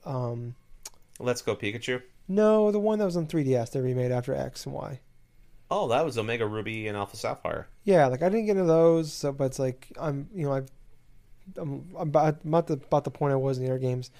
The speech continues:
Speaker 1: and I'm still intrigued with them, and I feel like I'm gonna keep playing through these games. Um, so I, even on, like, I, I was watching them, like, I'm actually, like, intrigued by, like, this, and, like, the fact, you know, first time ever they're doing this. So, I mean,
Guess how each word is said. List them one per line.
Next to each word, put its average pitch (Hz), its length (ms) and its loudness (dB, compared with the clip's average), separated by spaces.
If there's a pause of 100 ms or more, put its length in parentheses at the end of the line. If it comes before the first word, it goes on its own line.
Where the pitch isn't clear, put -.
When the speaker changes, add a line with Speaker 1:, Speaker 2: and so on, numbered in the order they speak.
(320)
Speaker 1:
and 151 100 -4
I'm 123 80 0
still 139 240 0
intrigued 127 300 -2
with 123 120 -4
them, 123 200 0 (320)
and 143 80 0
I 127 40 0
feel 185 140 6
like 151 100 6
I'm 151 80 2
gonna 135 80 0
keep 147 180 -2
playing 135 200 2
through 127 100 -4
these 127 140 -2
games. 123 420 -4
Um, 127 400 -4 (360)
so 156 140 4
I, 160 120 6
even 214 220 -2
on, 151 160 2
like, 131 160 -2
I, 139 100 -2
I 147 120 -2
was 139 80 0
watching 131 300 2
them, 123 100 -4
like, 127 160 -8
I'm 156 140 -2
actually, 135 260 -4
like, - 140 -10 (500)
intrigued 143 420 -2
by, 127 100 0
like, 120 200 -4
this, 135 260 -6
and, 143 120 -6
like, 135 160 -6
the 123 60 -10
fact, 143 200 -2
you 139 60 -4
know, 131 140 -2
first 151 260 -2
time 147 100 2
ever 127 320 -2 (480)
they're 135 100 4
doing 135 280 4
this. 127 180 0
So, 147 220 -2
I 147 80 0
mean, 151 180 -4